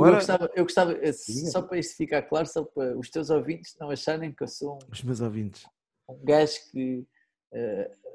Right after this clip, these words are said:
Speaker 2: limpa o cu nas paredes e não quer saber de nada disso.
Speaker 1: Eu
Speaker 2: Eu
Speaker 1: já
Speaker 2: gostava
Speaker 1: vi.
Speaker 2: imenso, eu gostava imenso de fazer, eu gostava imenso de fazer aquilo contigo, atenção, é importante dizer isto.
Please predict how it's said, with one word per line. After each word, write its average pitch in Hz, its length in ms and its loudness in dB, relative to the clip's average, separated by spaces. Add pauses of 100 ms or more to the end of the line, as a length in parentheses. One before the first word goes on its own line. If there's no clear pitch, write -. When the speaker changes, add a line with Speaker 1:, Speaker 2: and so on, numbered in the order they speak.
Speaker 2:
limpa 139 240 -2
o 131 40 0
cu 151 160 -4
nas 147 160 -6
paredes 147 520 2
e 139 120 -2
não 143 120 -6
quer 143 120 0
saber 135 320 -2
de - 80 -16
nada 120 240 -4
disso. 113 240 -2
Speaker 1:
Eu 127 60 2
Speaker 2:
Eu 143 80 8
Speaker 1:
já 165 120 10
Speaker 2:
gostava 139 140 8
Speaker 1:
vi. 131 120 10
Speaker 2:
imenso, - 320 0
eu 113 160 0
gostava 196 300 6
imenso 185 320 6
de - 60 -8
fazer, 190 240 6
eu - 220 2
gostava 196 260 4
imenso 196 280 2
de - 60 -16
fazer 196 240 6
aquilo 190 240 4
contigo, 190 460 4
atenção, 147 400 0
é 135 80 4
importante 139 340 -2
dizer 156 240 0
isto. 135 180 -4